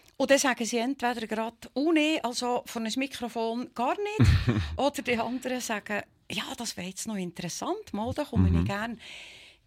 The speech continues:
Speaker 1: Ich gehe nicht von Wohnwagen zu Wohnwagen mit einem Mikrofon, das ist technisch nicht möglich.
Speaker 2: Mhm.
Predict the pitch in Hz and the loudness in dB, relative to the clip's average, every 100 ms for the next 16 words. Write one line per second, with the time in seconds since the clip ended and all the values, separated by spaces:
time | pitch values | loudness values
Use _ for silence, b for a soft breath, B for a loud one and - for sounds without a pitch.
0 | - 294 277 247 247 285 - 240 214 226 | -4 -4 -2 -2 -2 -6 -6 -4 -2 -2
1 | 269 254 262 269 233 202 196 240 226 240 | -2 -4 -4 -6 -4 -2 -2 -2 -4 -4
2 | 208 175 190 190 226 254 - 311 285 269 | -6 -6 -4 -2 -4 -6 -2 0 2 2
3 | 381 240 - 196 - 214 233 - 208 - | 2 -2 -4 -2 -6 -6 -8 -8 -8 -6
4 | - 220 - 285 285 302 - 92 90 87 | -4 -4 0 0 0 -2 -4 -8 -6 -6